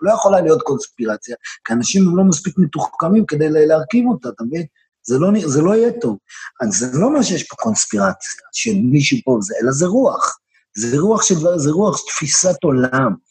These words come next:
שכולם שותפים לה. ולכן גם אין אנשים, אתה יודע,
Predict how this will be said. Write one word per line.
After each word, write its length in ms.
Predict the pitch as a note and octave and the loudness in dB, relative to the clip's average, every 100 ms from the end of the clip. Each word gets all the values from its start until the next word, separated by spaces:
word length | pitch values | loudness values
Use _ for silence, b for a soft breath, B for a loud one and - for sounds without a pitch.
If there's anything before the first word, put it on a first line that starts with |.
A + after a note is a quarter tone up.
| b - | b -12
שכולם 480 | A#2+ - C#3+ D3 | -10 -2 0 2
שותפים 600 | C3+ - - - B2 A#2 | 0 -4 -10 -6 -2 -2
לה. 80 | F#2+ - b b b G#2+ | -2 -8 b b b -4
ולכן 340 | A2+ - A3+ | 0 2 2
גם 140 | G#3+ | 2
אין 120 | A3 A3+ | 2 2
אנשים, 460 | G3+ D3+ G3 F#3 C#3 | 0 0 -2 -2 -2
אתה 100 | B2+ | -2
יודע, 320 | D3+ F3 | 0 0